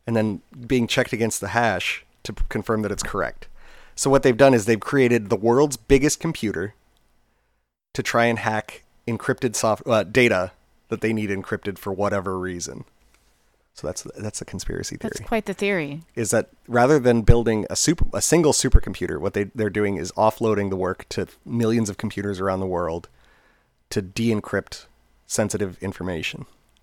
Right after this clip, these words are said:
Speaker 1: and saying it's Bitcoin.
Speaker 2: How do you feel about that theory?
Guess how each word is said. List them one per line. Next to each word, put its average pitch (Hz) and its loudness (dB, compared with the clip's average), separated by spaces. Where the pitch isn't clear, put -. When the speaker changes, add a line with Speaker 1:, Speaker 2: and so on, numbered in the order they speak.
Speaker 1:
and 95 -6
saying 90 -6
it's - -14
Bitcoin. - -14
Speaker 2:
How 226 -10
do 202 -6
you 175 -8
feel 208 -6
about 160 -6
that 147 -10
theory? 143 -10